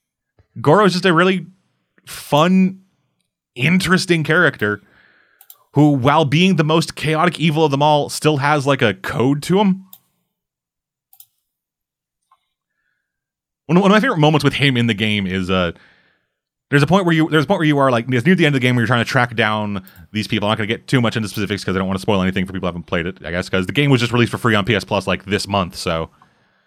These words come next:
probably a lot of people, like, first entrance into the series will be Yakuza Kiwami. But,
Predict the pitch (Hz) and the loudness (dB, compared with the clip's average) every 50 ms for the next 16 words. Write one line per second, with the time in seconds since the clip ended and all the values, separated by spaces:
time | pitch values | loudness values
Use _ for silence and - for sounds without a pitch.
0 | _ _ _ _ _ - 143 139 135 131 127 123 135 123 113 113 107 104 - - | _ _ _ _ _ 0 0 2 4 4 2 2 2 0 0 0 0 0 -2 -2
1 | - - 120 110 - 110 110 110 - 120 117 117 110 98 95 - 131 113 104 98 | 0 0 0 0 -2 -4 -4 -2 -2 -2 -2 -2 -2 -2 0 0 0 0 0 -2
2 | 95 107 107 95 113 104 95 85 85 104 98 - 107 98 92 98 95 87 82 76 | -2 -2 -2 0 -2 -2 -2 -2 -2 -2 -2 -2 -4 -6 -4 -2 -2 -2 -2 -6
3 | 85 87 - _ _ _ _ _ _ _ _ _ _ - _ - _ _ _ _ | -10 -12 -14 _ _ _ _ _ _ _ _ _ _ -20 _ -20 _ _ _ _
4 | _ _ _ _ _ _ _ _ _ _ _ _ _ _ _ _ _ _ _ _ | _ _ _ _ _ _ _ _ _ _ _ _ _ _ _ _ _ _ _ _
5 | _ _ _ _ _ _ _ _ _ _ _ _ - _ _ _ _ 131 117 107 | _ _ _ _ _ _ _ _ _ _ _ _ -20 _ _ _ _ 0 0 0
6 | 104 - | -2 -4